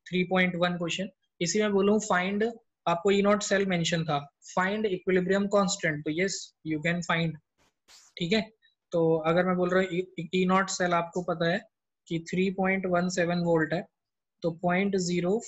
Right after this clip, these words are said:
फ़ाइव नाइन वन by number of electrons transfer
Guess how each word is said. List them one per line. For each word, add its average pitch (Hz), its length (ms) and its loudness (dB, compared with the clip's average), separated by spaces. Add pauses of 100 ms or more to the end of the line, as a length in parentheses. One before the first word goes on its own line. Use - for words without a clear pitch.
फ़ाइव 170 360 0 (280)
नाइन 165 360 0
वन 170 240 0
by 165 480 2 (600)
number 175 240 4
of 185 40 0
electrons 175 420 -2 (140)
transfer 165 320 0